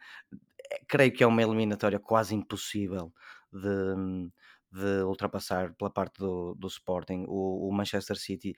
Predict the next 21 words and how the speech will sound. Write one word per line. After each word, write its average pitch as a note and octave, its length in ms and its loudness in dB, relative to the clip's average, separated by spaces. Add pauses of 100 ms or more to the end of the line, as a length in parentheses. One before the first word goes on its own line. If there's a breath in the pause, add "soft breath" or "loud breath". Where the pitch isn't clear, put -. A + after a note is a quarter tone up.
(360 loud breath)
é A2 140 6
um G#2+ 140 2
absoluto G2 600 -2
monstro G2 600 0 (720 loud breath)
do - 120 -6
futebol G#2+ 320 2
mundial G2+ 440 4
neste G2 280 -2
momento, F#2+ 480 0
tanto G#2+ 380 2
em A2 100 -2
qualidade G#2 720 4
de E2+ 60 -12
plantel, F#2+ 640 0 (300 loud breath)
como G#2+ 380 2
de G2+ 240 -2 (200 soft breath)
condições G#2+ 640 0
de - 100 -12
trabalho, G2+ 580 0 (280 loud breath)
como A#2 360 4
de G2+ 340 0